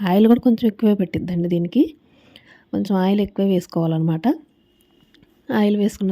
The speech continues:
తర్వాత కొంచెం హీట్ అయిన తర్వాత మామూలుగానే మనం ఎండుమిర్చి, తాలింపు గింజలు ఇవన్నీ వేసుకొని అవి వేగిన తర్వాత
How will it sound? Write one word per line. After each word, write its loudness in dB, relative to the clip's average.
తర్వాత -4
కొంచెం -2
హీట్ -2
అయిన -2
తర్వాత -6
మామూలుగానే 2
మనం 0
ఎండుమిర్చి, 0
తాలింపు 2
గింజలు 0
ఇవన్నీ 2
వేసుకొని -2
అవి -2
వేగిన 2
తర్వాత -2